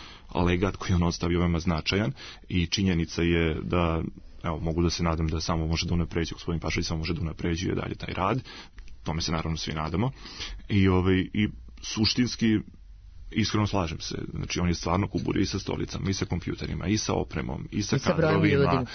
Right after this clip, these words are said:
Speaker 1: Znači, apsolutno imao sve te probleme s kojim se suočavao i sve su to neke sitne stvari, s-, nažalost, to su boljke koje moraju da se prežive u nekom periodu kada se neka institucija razvija,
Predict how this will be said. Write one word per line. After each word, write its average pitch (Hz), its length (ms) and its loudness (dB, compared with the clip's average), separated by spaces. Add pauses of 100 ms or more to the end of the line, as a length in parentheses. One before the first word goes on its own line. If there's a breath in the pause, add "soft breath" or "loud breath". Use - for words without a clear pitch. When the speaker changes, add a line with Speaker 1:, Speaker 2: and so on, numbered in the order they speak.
Speaker 1:
Znači, 113 360 0
apsolutno 107 640 2
imao 85 260 4
sve 113 180 2
te 95 120 0
probleme 90 400 0
s - 80 -6
kojim 87 180 0
se - 60 -8
suočavao 92 500 2
i 113 60 4
sve 107 200 2
su 98 120 0
to 92 160 0
neke 98 220 2
sitne 92 280 0
stvari, 90 340 2
s-, - 140 -6 (220)
nažalost, 101 600 2
to 95 100 -2
su - 200 -8
boljke 113 580 2
koje 92 140 0
moraju 87 240 0
da 85 60 -2
se - 120 -6
prežive 92 440 0 (420 loud breath)
u 92 160 0
nekom 85 440 2 (100)
periodu 87 380 2
kada 80 180 -4
se 92 120 -2
neka 87 160 -2
institucija - 460 -6
razvija, 120 420 2